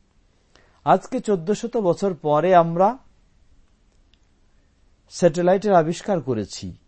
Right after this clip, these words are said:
স্যাটেলাইটের মাধ্যমে আমরা সেই দূর দেশ থেকে সবকিছু দেখার চেষ্টা করছি। রাসূল সাল্লাল্লাহু আলাইহি ওয়াসাল্লাম চোদ্দশত বছর আগেই আল্লাহ সুবহানাহু ওয়া তাআলা তাকে স্যাটেলাইট দিয়েছিলেন।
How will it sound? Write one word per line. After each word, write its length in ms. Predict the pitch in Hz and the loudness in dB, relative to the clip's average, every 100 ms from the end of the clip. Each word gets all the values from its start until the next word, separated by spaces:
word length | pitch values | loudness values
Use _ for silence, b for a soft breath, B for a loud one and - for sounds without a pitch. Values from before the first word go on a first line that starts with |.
| _ _ _ _ _ - | _ _ _ _ _ -10
স্যাটেলাইটের 580 | 143 139 156 139 139 | -8 -2 0 0 0
মাধ্যমে 560 | 131 117 101 131 147 190 - _ _ _ _ | -2 -2 -2 -4 -4 -8 -14 _ _ _ _
আমরা 300 | - 127 123 | -2 0 0
সেই 200 | 120 123 | -4 -4
দূর 320 | 107 113 123 107 | -4 -2 -2 -2
দেশ 220 | 143 - | -2 -4
থেকে 360 | - 160 202 220 _ _ _ _ _ _ _ | -8 -4 -4 -6 _ _ _ _ _ _ _
সবকিছু 520 | - 139 110 127 127 | -2 -2 -2 -6 -6
দেখার 320 | 107 110 110 104 | -2 -4 -4 -8
চেষ্টা 420 | - 107 - 165 | -10 -12 -10 -8
করছি। 520 | - 95 - - 82 - _ _ _ _ _ _ _ _ _ _ _ | -8 -10 -10 -12 -12 -14 _ _ _ _ _ _ _ _ _ _ _
রাসূল 320 | 123 135 - | 2 2 2
সাল্লাল্লাহু 560 | 190 165 131 113 107 104 | -4 -2 -2 -2 -2 -2
আলাইহি 220 | 104 104 | -2 -4
ওয়াসাল্লাম 720 | 95 90 107 98 98 95 90 123 - | -8 -10 -10 -8 -8 -8 -10 -14 -2
চোদ্দশত 600 | 185 185 180 - 240 226 | -2 -2 -6 -8 -6 -4
বছর 320 | 190 170 170 | -4 -2 0
আগেই 500 | 147 143 156 165 104 _ _ _ _ _ | 2 2 2 2 0 _ _ _ _ _
আল্লাহ 260 | 147 147 160 | -2 0 0
সুবহানাহু 520 | 156 135 160 156 127 | -2 -2 0 0 2
ওয়া 120 | 120 | 0
তাআলা 400 | 110 107 98 123 | 0 0 0 0
তাকে 260 | 156 139 117 | -2 -6 -8
স্যাটেলাইট 460 | 110 107 95 92 | -8 -8 -8 -8
দিয়েছিলেন। 640 | 90 92 90 - - 110 | -10 -12 -14 -16 -18 -18